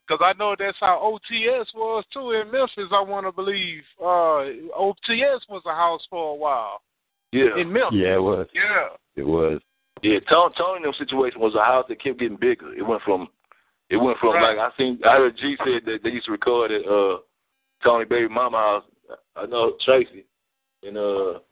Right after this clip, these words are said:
Speaker 2: then it went, I know it went to that little townhouse that Tony had. Then it went to this other house that was bigger. And they used to have, they used to have scorpions in the house and shit. 'Cause the house was, the house was, like, built where they would just start renovating the land and shit.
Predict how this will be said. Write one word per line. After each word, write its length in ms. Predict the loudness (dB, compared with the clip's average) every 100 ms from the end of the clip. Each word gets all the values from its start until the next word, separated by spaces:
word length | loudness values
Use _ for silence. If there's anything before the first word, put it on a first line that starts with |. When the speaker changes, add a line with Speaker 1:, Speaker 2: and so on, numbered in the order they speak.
| -2
Speaker 2:
then 160 | 2
it 40 | 2
went, 320 | 2 0 -2 _ _ -2
I 80 |
know 220 | 2 4 2
it 60 |
went 180 | -2 -6
to 80 | -2
that 260 | -2 -2 -2
little 180 | -2
townhouse 480 | 0 0 2 4 2
that 140 | 0 -2
Tony 260 | 0 2
had. 420 | 2 4 0 -4 -8 _ _ _ _ _ _ _ _
Then 180 | 2 2
it 40 | 0
went 220 | -2 -2
to 80 | -2
this 160 | -2 0
other 240 | 0 0
house 320 | 0 2 0 -4 -16 _ _ _ _
that 100 | 4
was 120 | 4 2
bigger. 360 | -2 -2 -4
And 80 | -2
they 180 | 2 4
used 180 | 2 0
to 60 |
have, 180 | 0 0
they 60 | -4
used 120 | -4
to 60 | 0
have 100 | 0 -2
scorpions 600 | -4 0 0 -2 -8 -6
in 60 | -2
the 80 | 2
house 240 | 2 2
and 100 | -4 -8
shit. 180 | -8 -6
'Cause 160 | -8 -8 -16 -20 _
the 100 | 0
house 280 | 0 0 -6
was, 120 | -16 -16 -20 -20 _
the 140 | 4 6
house 260 | 6 4
was, 100 | -2
like, 280 | -4 -4 -4
built 340 | -4 -2 -2 -6
where 260 | -4 -2 -2
they 120 | 0
would 160 | -2 -2
just 180 | -10 2
start 300 | 2 2 -2
renovating 480 | -4 -2 0 0 0
the 40 |
land 340 | 2 2 0 -2
and 120 | -4
shit. 280 | -2 -2